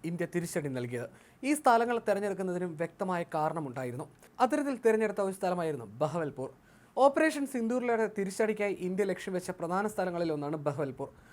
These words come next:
മസൂദ് അസറിന്റെ നേതൃത്വത്തിലുള്ള ഭീകര സംഘടനയായ ജെയ്ഷെ മുഹമ്മദിന്റെ കേന്ദ്രമാണ് പാക് പഞ്ചാബ് പ്രവിശ്യയിലെ ബഹവൽപൂർ. പാകിസ്ഥാനിലെ ഏറ്റവും വലിയ പന്ത്രണ്ടാമത്തെ നഗരമാണ് ബഹവൽപൂർ.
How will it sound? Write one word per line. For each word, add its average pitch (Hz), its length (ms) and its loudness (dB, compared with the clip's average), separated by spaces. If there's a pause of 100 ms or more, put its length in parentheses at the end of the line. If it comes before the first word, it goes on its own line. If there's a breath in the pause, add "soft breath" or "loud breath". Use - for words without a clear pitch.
(280 loud breath)
മസൂദ് 277 360 4
അസറിന്റെ 269 360 4
നേതൃത്വത്തിലുള്ള 214 720 2
ഭീകര 190 420 0
സംഘടനയായ 180 600 0
ജെയ്ഷെ 196 420 0
മുഹമ്മദിന്റെ 180 500 -4 (120)
കേന്ദ്രമാണ് 170 520 -4 (140)
പാക് 208 300 2
പഞ്ചാബ് 190 280 0 (100)
പ്രവിശ്യയിലെ 165 400 -2
ബഹവൽപൂർ. 151 680 -4 (580 loud breath)
പാകിസ്ഥാനിലെ 294 480 6
ഏറ്റവും 262 340 0
വലിയ 247 220 2 (140)
പന്ത്രണ്ടാമത്തെ 208 640 2
നഗരമാണ് 170 520 -2
ബഹവൽപൂർ. 143 640 -2